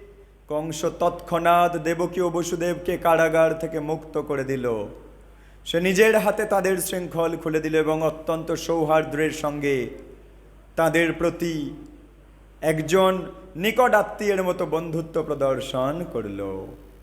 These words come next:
তার ভাইকে এইভাবে অনুতপ্ত হতে দেখে দেবকীর হৃদয় অনুকম্পায়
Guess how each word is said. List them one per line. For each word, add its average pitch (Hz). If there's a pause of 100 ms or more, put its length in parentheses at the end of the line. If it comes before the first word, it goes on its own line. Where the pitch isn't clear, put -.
(560)
তার 135 (800)
ভাইকে 240
এইভাবে 214
অনুতপ্ত 294
হতে 233
দেখে 185 (920)
দেবকীর 120
হৃদয় 185 (840)
অনুকম্পায় 196